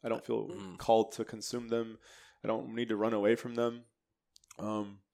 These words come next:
Speaker 1: and I just also wanna say too here, like, this isn't,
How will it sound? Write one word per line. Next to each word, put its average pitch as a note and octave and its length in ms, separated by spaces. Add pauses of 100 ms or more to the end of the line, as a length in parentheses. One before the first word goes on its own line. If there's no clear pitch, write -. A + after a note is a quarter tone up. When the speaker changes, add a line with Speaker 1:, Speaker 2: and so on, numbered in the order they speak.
(360)
Speaker 1:
and C#3+ 240
I C3+ 120
just D#3+ 160
also D#3 240
wanna C#3 160
say A#2 220
too B2 240
here, A#2+ 240
like, G2 320
this A#2 240
isn't, B2+ 220